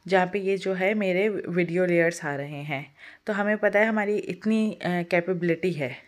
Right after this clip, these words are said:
सेकंड हमें क्या करना है, हम अपने प्ले स्टोर पे जाएंगे और वीडियो कंप्रेसर के नाम से हम एक ऐप इंस्टॉल कर लेंगे। तो ये सेकंड ऐप जो है ये मैं इंस्टॉल कर रही हूँ, वीडियो कंप्रेसर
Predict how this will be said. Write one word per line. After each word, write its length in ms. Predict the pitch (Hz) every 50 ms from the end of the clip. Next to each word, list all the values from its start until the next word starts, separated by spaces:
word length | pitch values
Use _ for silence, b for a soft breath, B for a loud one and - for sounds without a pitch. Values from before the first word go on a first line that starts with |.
| - - - -
सेकंड 380 | - 185 185 180 - 233 233 233
हमें 240 | 233 214 208 214
क्या 200 | 202 - 185 180
करना 320 | 185 180 190 185 185 185 185
है, 260 | 185 190 196 202 214
हम 220 | 214 202 185 185
अपने 220 | 180 180 180 185 185
प्ले 300 | 185 - 185 175 170 175
स्टोर 240 | 175 - 185 185 185
पे 180 | 185 196 202
जाएंगे 520 | 185 180 170 165 160 160 156 165 170 180 190
और 260 | - - - 180 175
वीडियो 400 | 165 170 170 170 170 180 214 226
कंप्रेसर 760 | 220 - 208 185 175 180 - 170 160 160 - - 170 175 185
के 140 | - 208
नाम 300 | 196 190 180 165 165 170
से 180 | 170 - - 196
हम 280 | 202 185 180 170 175 151
एक 260 | 165 180 180 - -
ऐप 220 | 170 165 175 175 -
इंस्टॉल 460 | 185 175 175 - - 165 151 147 160
कर 140 | - - 160
लेंगे। 520 | 156 147 147 143 139 143 147 156 190 262 - B B B B B B B B B B B B B B -
तो 220 | - 208 208 202 202
ये 200 | 208 190 208 208
सेकंड 440 | 202 - 196 190 190 214 226 226 220
ऐप 160 | 214 214 190
जो 200 | 175 - 185 190
है 440 | 170 160 170 175 185 202 196 185 202
ये 60 | 196
मैं 140 | 196 190 190
इंस्टॉल 380 | 190 185 - - 170 170 175
कर 280 | 175 175 180 180 180 175
रही 200 | 160 156 160 160
हूँ, 220 | 170 190 233 262 233
वीडियो 280 | 196 175 165 175 175
कंप्रेसर 640 | 175 - 170 165 - - 147 135 - - 117 113